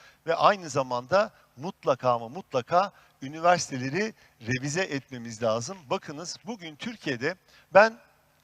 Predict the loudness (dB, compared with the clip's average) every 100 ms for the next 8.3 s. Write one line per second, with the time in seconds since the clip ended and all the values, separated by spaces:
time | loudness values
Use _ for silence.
0 | -20 -20 _ -10 -6 2 2 2 -6 -8
1 | -10 -12 -12 -4 -4 -4 -8 -14 -12 -6
2 | -6 -6 -10 -10 -10 -14 -12 -12 -10 -8
3 | -8 -10 -20 _ _ -12 -8 -8 -10 -2
4 | -2 -2 -12 -12 -12 -8 0 0 0 -4
5 | -4 -4 -8 -6 -4 -4 -4 0 0 0
6 | -8 -6 -2 -2 -2 -12 -8 -8 -8 -10
7 | -10 -8 0 0 0 -12 -12 -10 -14 -12
8 | -4 -4